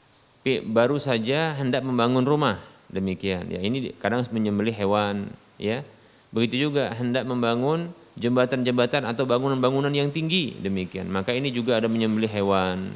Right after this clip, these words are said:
seperti itu. Begitu juga, ya, sebahagian, ya, kaum muslimin yang mereka ini menyembelih, ya, kerbau, lalu kepalanya nanti dilarungkan ke, ke laut kidul,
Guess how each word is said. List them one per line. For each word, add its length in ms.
seperti 480
itu. 120
Begitu 360
juga, 400
ya, 160
sebahagian, 1000
ya, 360
kaum 200
muslimin 560
yang 240
mereka 320
ini 160
menyembelih, 720
ya, 400
kerbau, 640
lalu 160
kepalanya 480
nanti 320
dilarungkan 800
ke, 320
ke 480
laut 320
kidul, 560